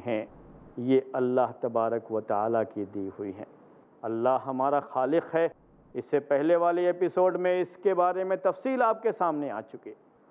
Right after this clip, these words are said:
اب یہاں اس episode میں یہ نقطہ آپ کے سامنے خاص طریقے سے رکھا جائے گا کہ ہم کو یہ شکل دینے والا کون ہے؟ اللہ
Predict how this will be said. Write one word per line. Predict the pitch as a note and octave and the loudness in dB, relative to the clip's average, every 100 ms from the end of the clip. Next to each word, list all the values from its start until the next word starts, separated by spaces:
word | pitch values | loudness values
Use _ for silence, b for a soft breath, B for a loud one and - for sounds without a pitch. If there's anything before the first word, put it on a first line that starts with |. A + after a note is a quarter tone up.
| - | -2
اب | F3+ | 0
یہاں | G#3 G3 B3+ D4+ | 2 2 2 0
اس | C#4+ C#4 - - | -2 -4 -6 2
episode | G#3+ A3+ A3 A3 G#3+ G3+ | 2 2 2 4 2 2
میں | G3 G3 D#3+ _ _ - | 0 0 0 _ _ -8
یہ | D#3 F3 C4 A#3 | -4 0 4 4
نقطہ | G#3 F#3 - | 2 -6 0
آپ | G3 F3+ F3 F#3 | 2 2 0 -2
کے | F3 | -4
سامنے | E3 D#3 D#3 D3+ | 0 0 0 -2
خاص | - C#3+ - | 0 0 0
طریقے | C#3+ C#3 C3+ C3 | -6 -6 -4 -6
سے | - | -4
رکھا | B2+ B2 - B2 | -6 -6 -6 -4
جائے | B2 B2 A#2+ | -2 -4 0
گا | D#3+ D#3+ _ _ _ - | 2 2 _ _ _ -2
کہ | D3+ | 0
ہم | D3+ F3 F3+ | 0 -2 -2
کو | G3 G3 | 2 4
یہ | G3 G3+ | 4 2
شکل | G3+ G3+ B3 A#3+ | 0 0 0 2
دینے | B3 B3+ B3+ | 2 2 2
والا | B3+ C4+ C4+ | 2 2 0
کون | B3+ D4 D4+ | 2 2 2
ہے؟ | C#4+ - - - - | 0 -2 -8 -16 -4
اللہ | C#3+ D#3 | 0 2